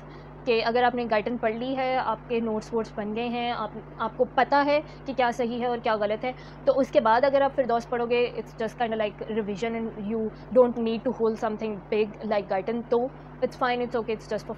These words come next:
fun। लेकिन अगर आप ये समझते हो कि फिरदौस या कोई भी और शॉर्ट बुक आप पढ़ोगे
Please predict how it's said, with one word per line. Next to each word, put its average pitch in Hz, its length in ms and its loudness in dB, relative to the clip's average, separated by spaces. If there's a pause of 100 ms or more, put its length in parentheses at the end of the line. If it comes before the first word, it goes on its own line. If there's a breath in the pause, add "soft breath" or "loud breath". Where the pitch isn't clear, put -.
fun। 202 160 -4
लेकिन 226 300 0
अगर 233 240 0
आप 226 120 0 (100)
ये 240 220 0
समझते 262 440 0
हो 254 140 4
कि 240 200 2
फिरदौस 240 680 2
या 247 60 2
कोई 277 280 0
भी 294 120 4
और 254 180 6
शॉर्ट 233 280 2
बुक 233 260 -2
आप 214 220 0
पढ़ोगे 220 400 -2